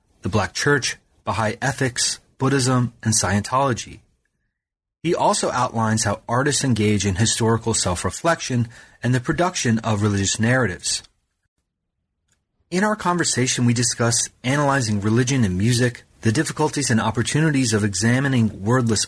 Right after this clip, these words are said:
artifacts, spaces of religio-musical practice, the role of performative and improvisational aspects of jazz, the sonic architecture of metaphysical worlds, egolessness and the divine,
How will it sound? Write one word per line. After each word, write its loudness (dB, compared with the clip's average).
artifacts, -2
spaces 0
of 2
religio-musical 0
practice, -2
the -4
role 0
of -2
performative -2
and 0
improvisational 0
aspects -2
of -2
jazz, -2
the -6
sonic 0
architecture -2
of 0
metaphysical 0
worlds, -2
egolessness 2
and 2
the 0
divine, 0